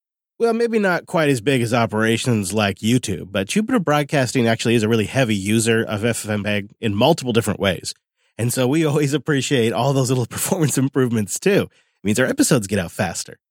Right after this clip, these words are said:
And, you know, it's not all C P Us and G P Us.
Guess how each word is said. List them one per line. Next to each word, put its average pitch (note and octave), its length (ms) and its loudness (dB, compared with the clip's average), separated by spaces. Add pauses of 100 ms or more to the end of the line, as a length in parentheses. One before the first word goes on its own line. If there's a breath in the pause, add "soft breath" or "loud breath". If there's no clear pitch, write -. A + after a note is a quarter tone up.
(520)
And, B2+ 120 0
you C#3 60 2
know, C#3 100 2
it's C3 120 -2
not F#3+ 160 2
all F3 240 2
C E3 220 -2
P D3+ 360 0
Us D3+ 100 -2
and C#3+ 120 2
G D3+ 160 0
P B2+ 280 0
Us. B2 220 -4